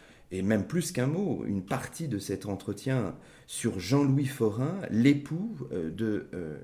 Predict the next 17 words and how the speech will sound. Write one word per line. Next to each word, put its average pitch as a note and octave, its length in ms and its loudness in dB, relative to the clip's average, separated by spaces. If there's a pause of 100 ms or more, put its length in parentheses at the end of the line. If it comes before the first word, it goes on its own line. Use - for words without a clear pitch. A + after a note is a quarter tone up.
Jeanne A2 320 0
Forain, A2 520 -4 (340)
qui D#3 200 4
est D3+ 180 4 (120)
finalement, E3 460 2
on D3+ 80 2
pourrait B2 240 4
le B2 80 6
dire, D#3 220 0
je B2 100 0
pense, C#3+ 320 0
beaucoup C3 760 -2 (260)
plus D#3 180 0
connu, D3+ 520 6
beaucoup C3 320 2
mieux D#3 320 8
connu D3 480 2